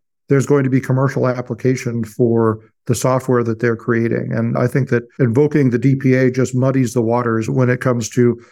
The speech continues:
that kind of regulatory certainty. So, uh, you know, that I think was not as helpful, but hopefully it galvanizes us here in Congress to finish our work of creating a regulatory framework for all of artificial intelligence that we can pass,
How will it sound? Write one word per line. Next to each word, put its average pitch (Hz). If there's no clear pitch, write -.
that 135
kind 131
of 113
regulatory 120
certainty. 117
So, 120
uh, 143
you 139
know, 123
that 147
I 135
think 143
was 117
not 131
as 127
helpful, 131
but 127
hopefully 170
it 143
galvanizes 135
us 131
here 131
in 113
Congress 127
to 135
finish 156
our 135
work 135
of 120
creating 123
a 123
regulatory 135
framework 127
for 120
all 139
of 123
artificial 120
intelligence 117
that 113
we 127
can 117
pass, 120